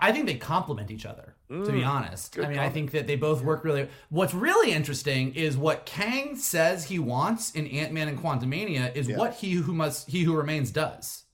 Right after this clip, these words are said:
Speaker 2: Right.
Speaker 1: Like, Kang,
Speaker 2: Yes.
Speaker 1: Kang wants to get rid of all the Kangs and rule the timeline
Speaker 2: Right.
Speaker 1: and make sure that there's no other Kangs. And that's what He Who Remains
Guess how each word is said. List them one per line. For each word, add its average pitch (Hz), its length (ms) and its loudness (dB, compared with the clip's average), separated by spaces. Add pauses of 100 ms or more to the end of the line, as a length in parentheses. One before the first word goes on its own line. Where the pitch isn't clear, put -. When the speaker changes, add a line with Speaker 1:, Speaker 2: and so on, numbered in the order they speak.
(560)
Speaker 2:
Right. 175 300 4
Speaker 1:
Like, 170 200 4
Kang, 233 300 4
Speaker 2:
Yes. - 200 -4
Speaker 1:
Kang 262 320 2
wants 214 280 2
to 208 60 -4
get 165 200 0
rid 180 180 0
of 135 160 0 (200)
all 208 560 4
the 190 140 -2
Kangs 135 840 2 (680)
and 156 280 0
rule 247 240 4
the 247 100 0
timeline 127 960 2
Speaker 2:
Right. - 220 -16 (340)
Speaker 1:
and 165 160 2
make 175 180 2
sure 214 220 2
that 190 120 4
there's 160 160 2
no 165 120 4
other 147 180 4
Kangs. 117 500 -6 (440)
And 156 300 0
that's 165 380 0
what 466 140 0
He 302 280 -6
Who 302 220 0
Remains 247 760 0